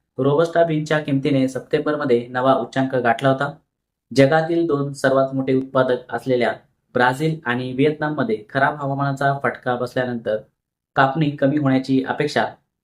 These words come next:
कॉफी व्यापाऱ्यांना वाटते आहे. मंगळवारी सीसीएल प्रॉडक्ट्सचा शेअर चार टक्क्यांच्या वाढीसह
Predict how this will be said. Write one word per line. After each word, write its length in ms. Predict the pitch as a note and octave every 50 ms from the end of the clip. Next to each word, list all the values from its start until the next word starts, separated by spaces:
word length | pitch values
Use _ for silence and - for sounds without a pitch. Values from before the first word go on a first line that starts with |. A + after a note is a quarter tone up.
| _ -
कॉफी 300 | E3+ E3+ E3 D#3+ D#3 D3
व्यापाऱ्यांना 500 | C#3 B2+ B2+ C3 B2+ B2 A#2+ B2 A#2+ A#2 C3 C#3 -
वाटते 360 | - A2+ A2 - - - B2+
आहे. 120 | A#2+ B2+ - - _ _ _ _ _ _ _ _ _ _ -
मंगळवारी 580 | C3+ C#3 C#3 D3+ D#3 D#3+ D#3+ D#3 D#3+ D#3+ D#3 D#3+ - - -
सीसीएल 440 | - C#3 C#3 C3+ D3+ D3+ D3+ D3+
प्रॉडक्ट्सचा 600 | D3 - C3 B2 B2+ C3+ C3+ - - B2 A2 G2+ G2+ -
शेअर 320 | - - C3 A#2 A#2 - - - _ _ _ _ _ _ _ _
चार 240 | - D3 C#3+ D#3+ D#3+
टक्क्यांच्या 460 | - D#3 D#3 - D#3 D#3 D3+ D#3 D#3
वाढीसह 440 | D3 C3+ B2 C3 C3 C3+ A#2+ A2+ A2+